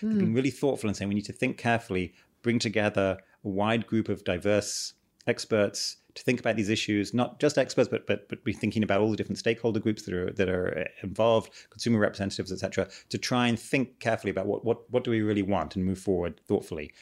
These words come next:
Speaker 1: which I think is, is really great. The government has also recently set up a new Office for A I,
Speaker 2: Mm.
Speaker 1: a-, and they appointed Sana Karagani as the leader, and she seems to be doing a, a great job. So the U K government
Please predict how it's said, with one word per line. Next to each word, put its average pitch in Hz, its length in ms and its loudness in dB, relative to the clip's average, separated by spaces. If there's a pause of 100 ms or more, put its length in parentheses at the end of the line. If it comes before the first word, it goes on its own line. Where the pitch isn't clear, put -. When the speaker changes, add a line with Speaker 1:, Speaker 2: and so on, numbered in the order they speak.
(100)
Speaker 1:
which - 100 -4
I 107 40 2
think 104 180 0
is, 92 220 -4
is 92 120 -4
really 107 220 4
great. 90 340 -2 (520)
The 113 80 -4
government 127 240 2
has 107 80 0
also 131 260 2
recently 117 260 0
set 104 200 -2
up 101 120 -6
a 101 40 2
new 95 540 -2 (380)
Office - 280 -4
for - 160 0
A 101 140 2
I, 120 440 0
Speaker 2:
Mm. 247 380 0
Speaker 1:
a-, 123 40 -8
and 101 260 -2
they 98 60 2
appointed 95 380 -2 (200)
Sana 101 300 0
Karagani 107 600 0 (240)
as 101 180 -2
the 95 100 2
leader, 117 240 4
and 131 100 0
she - 100 -10
seems 90 140 -8
to 92 60 -8
be 98 80 -4
doing 98 200 2
a, 92 140 -2
a 104 60 -8
great 101 280 0
job. - 340 -2 (340)
So 131 120 0
the 110 100 2
U 151 100 2
K 139 160 2
government 120 460 2